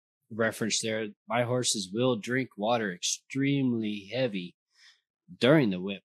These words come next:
winter time. So that, that is something to kinda keep, that, you know, the deer, I, they're gonna, you know, behave very similarly. So, um,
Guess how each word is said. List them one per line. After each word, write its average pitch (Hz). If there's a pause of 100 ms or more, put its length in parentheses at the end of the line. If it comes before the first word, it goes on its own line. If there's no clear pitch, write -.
winter 85
time. 78
So -
that, 123
that 123
is 160
something 120
to 107
kinda 117
keep, 110
that, 117
you 117
know, 113
the 107
deer, 117
I, 110 (760)
they're 92
gonna, 104 (640)
you 120
know, 101
behave 113
very 120
similarly. 98
So, 110
um, 92